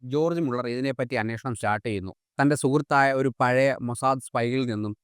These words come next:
ഇതാരാണ് ചെയ്തതെന്നും സി ഐ എയുടെ ബ്രീഫിംഗ് വഴി ഇതെങ്ങനെയാണ്, ഏതൊക്കെ വഴിയാണ് ചെയ്തതെന്നും അയാൾക്ക് കിട്ടുന്നു, മനസ്സിലാക്കുന്നു. ഇത്രയും കാര്യങ്ങൾ സംഭവിക്കുന്നത് ഒന്നാമത്തെ എപ്പിസോഡിന്റെ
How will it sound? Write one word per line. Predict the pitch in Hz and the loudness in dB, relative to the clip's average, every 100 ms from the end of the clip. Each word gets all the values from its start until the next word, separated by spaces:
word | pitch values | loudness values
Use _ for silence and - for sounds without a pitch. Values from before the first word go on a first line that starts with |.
| _ - | _ -4
ഇതാരാണ് | 151 135 139 156 139 123 | -2 0 0 0 -2 -4
ചെയ്തതെന്നും | 110 113 123 117 104 104 120 _ - | -4 -2 -2 -2 -4 -4 -8 _ -12
സി | - | 0
ഐ | 185 196 | 6 6
എയുടെ | 196 185 | 6 4
ബ്രീഫിംഗ് | 156 139 147 151 180 165 | 2 2 2 2 2 4
വഴി | 123 113 | 2 0
ഇതെങ്ങനെയാണ്, | 139 143 143 165 180 139 123 127 | -2 0 0 0 0 0 0 -2
ഏതൊക്കെ | 123 135 156 165 | -2 -2 -2 0
വഴിയാണ് | 135 131 170 147 139 | 2 4 4 2 0
ചെയ്തതെന്നും | 120 113 120 120 127 76 | -2 -2 0 -2 -4 -2
അയാൾക്ക് | 113 117 127 | -2 -2 -6
കിട്ടുന്നു, | 110 117 117 131 107 | -6 -4 -4 -4 -8
മനസ്സിലാക്കുന്നു. | 104 104 110 95 92 - - | -8 -8 -4 -6 -6 -14 -10
ഇത്രയും | 139 175 202 190 | 0 4 4 4
കാര്യങ്ങൾ | 147 147 156 | 4 4 2
സംഭവിക്കുന്നത് | 135 110 120 123 117 113 117 - | 2 2 2 2 0 0 -2 -2
ഒന്നാമത്തെ | 120 123 135 147 151 117 | -2 0 0 0 0 -4
എപ്പിസോഡിന്റെ | - 110 117 113 120 | -6 -4 0 2 0